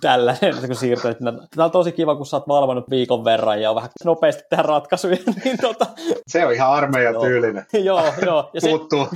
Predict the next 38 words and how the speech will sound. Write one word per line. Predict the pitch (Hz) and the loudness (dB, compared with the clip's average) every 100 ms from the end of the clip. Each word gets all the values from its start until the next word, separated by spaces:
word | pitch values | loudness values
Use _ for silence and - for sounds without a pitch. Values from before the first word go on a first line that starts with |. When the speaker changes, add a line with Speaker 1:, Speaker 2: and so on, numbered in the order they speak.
| 175 | 0
Speaker 2:
puuttuu | 160 160 160 160 | 0 2 2 2
backspace, | 160 156 - 147 135 120 - 143 | 0 -2 -4 -2 -2 -2 -4 -4
siellä | - 120 | -2 -4
on | 113 | -2
vain | 113 110 107 - - - | -2 -4 -6 -14 -16 -6
iso | 151 143 127 123 | 0 2 4 4
enter, | 120 110 - 107 | 4 2 -2 0
mitä | 101 98 101 | 0 -4 -6
kutsutaan | 110 98 101 98 95 | -8 -10 -10 -8 -8
jonkinlaiseksi | 101 101 92 - - - | -8 -10 -14 -18 -14 -2
launch | 110 107 101 | 2 2 0
snapiksi. | - 107 95 - - - - | -4 -8 -10 -10 -8 -8 -4
Speaker 1:
Mut | 156 | 2
Speaker 2:
Ei | |
Speaker 1:
sillä | 143 135 139 | 2 4 4
Speaker 2:
oo | 139 | 2
undoa. | 123 117 107 - - | 2 0 0 -4 -6
Speaker 1:
<laughs> | 208 - | -4 0
Ei, | 277 226 220 262 214 240 | 2 2 0 0 0 -2
niin. | 196 202 - - - 156 - - | 0 -2 -2 -2 -2 -2 -4 -4
Mut | 175 | 0
sillä | 240 226 | 2 4
lailla, | 220 - | 2 0
että | - - | -12 -6
tuolla | 202 208 - - - | -2 -2 -6 -10 -4
pääsi | 190 180 | -2 -2
tekemään | - 196 190 180 | -2 0 0 0
niinku | 170 175 - - 170 165 | -2 -4 -8 -16 -14 -6
sekä | 180 175 160 - - | -4 0 0 0 -4
niinku | 170 190 | -2 0
oikeastaan | 180 170 185 | 0 2 2
kaikille | 190 175 165 | 2 4 2
noille | 151 143 135 | 4 2 2
puolustushaaroille. | 160 139 131 139 - 139 143 123 123 120 123 120 | 2 2 0 -8 -4 0 2 2 2 -2 -2 -4
Ja | - - 131 | -6 -12 -6
kyllä | 170 | -4
se | 160 | -4
niinku | 202 165 | -6 -6